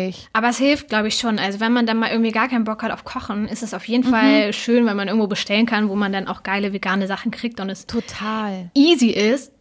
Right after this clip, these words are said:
Speaker 2: Ähm, also wenn ich jetzt zum Beispiel bei meinen Eltern bin und wir wollen da Elter-, äh, Essen bestellen, dann ist das schon irgendwie,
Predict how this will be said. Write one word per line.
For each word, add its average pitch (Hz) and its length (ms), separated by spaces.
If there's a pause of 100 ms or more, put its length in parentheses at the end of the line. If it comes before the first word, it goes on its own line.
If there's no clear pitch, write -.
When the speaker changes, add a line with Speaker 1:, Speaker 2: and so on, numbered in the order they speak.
Speaker 2:
Ähm, 202 760 (160)
also 220 240
wenn 226 80
ich 233 80
jetzt 240 120
zum 226 100
Beispiel 226 120
bei 208 100
meinen 196 160
Eltern 220 340
bin 185 240
und 202 80
wir 190 100
wollen 185 140
da 185 60
Elter-, - 260
äh, 202 180
Essen 247 220
bestellen, 185 340
dann 190 140
ist 233 120
das 285 120
schon 208 200
irgendwie, 180 460